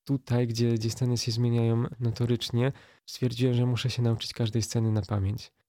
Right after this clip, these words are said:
Film, jakie przygotowuję, znam jego scenę, e, na pamięć, wiem, kiedy, e, Chaplin się przewróci, kiedy coś spadnie, kiedy gdzieś spojrzy, kiedy pojawi się jakiś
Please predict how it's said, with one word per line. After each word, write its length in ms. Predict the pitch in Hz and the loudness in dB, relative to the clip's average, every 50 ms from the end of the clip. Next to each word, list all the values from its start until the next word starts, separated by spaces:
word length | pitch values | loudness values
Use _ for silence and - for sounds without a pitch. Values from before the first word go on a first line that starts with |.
| _ _ | _ _
Film, 160 | - 131 131 127 | -2 2 2 2
jakie 220 | 120 110 - 123 | 2 2 0 -2
przygotowuję, 1000 | - - - 113 120 117 - 123 117 110 117 127 131 131 135 143 151 165 185 - - - | -2 -2 -2 0 0 0 2 0 0 0 2 2 2 2 2 2 2 0 -2 -4 -8 -12
znam 320 | 131 117 110 123 120 120 120 | -10 -2 0 0 2 2 2
jego 200 | 120 110 120 113 | 2 2 0 -2
scenę, 480 | - - - 120 117 117 113 113 113 104 - | -2 -2 -2 0 2 2 2 2 0 -2 -4
e, 180 | 123 123 110 110 | -2 0 0 2
na 120 | 113 110 | 2 0
pamięć, 440 | 101 - 123 117 117 131 131 120 113 | 0 0 0 0 2 2 2 0 0
wiem, 160 | 117 120 117 | 0 0 -2
kiedy, 260 | 110 - 117 110 113 113 | -2 -4 -4 -2 0 0
e, 600 | 113 113 - - 131 120 113 110 107 107 101 - | 0 0 -2 -2 -2 -2 0 0 0 -2 -2 -2
Chaplin 260 | 117 110 - - 110 | -4 -4 -2 -4 -4
się 140 | 107 - 110 | -4 -4 -6
przewróci, 520 | - - - 110 104 123 127 123 - 135 | -4 -2 -4 -2 0 0 0 0 -2 -4
kiedy 220 | - - 120 117 113 | -2 -2 -2 -2 -2
coś 220 | - - 107 104 | -2 -2 -4 -4
spadnie, 460 | - - - - 120 120 123 127 123 | -4 -4 -2 -2 0 0 2 0 0
kiedy 340 | 117 - 120 107 110 110 110 - - - - - _ _ _ | 0 0 0 2 2 2 0 0 -6 -18 -20 -20 _ _ _
gdzieś 220 | 117 113 110 104 - | 0 0 0 2 0
spojrzy, 520 | - - - - 127 131 135 135 123 127 | -4 -4 -2 0 2 2 2 2 0 0
kiedy 280 | - - 123 110 120 117 | 0 0 0 0 0 0
pojawi 360 | - 123 117 110 107 110 104 | 2 0 0 2 0 0 -2
się 140 | - - 113 | 0 0 0
jakiś 360 | 110 104 - 110 101 - | 0 0 -2 -6 -6 -6